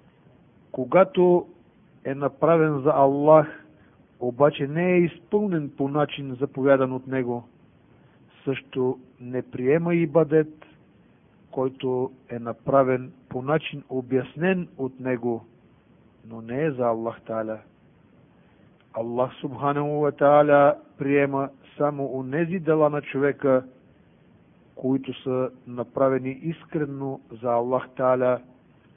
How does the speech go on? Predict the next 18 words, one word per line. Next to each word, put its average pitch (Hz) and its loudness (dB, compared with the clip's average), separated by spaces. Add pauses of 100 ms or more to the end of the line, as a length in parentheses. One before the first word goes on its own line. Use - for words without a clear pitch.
(320)
и 120 -12
са 110 -14
спазени 127 -2
на 117 -12
пътствата 151 -8
на 127 -12
Мухаммед 120 -12 (100)
саллаллаху 120 -2
алейхи 113 -4
ва 113 -4 (100)
саллям.“ 117 -4 (2500)
Я 123 2
Рабби, 123 -2 (920)
ние 160 0
се 156 -2
молим 156 0
на 139 -4
Теб 147 2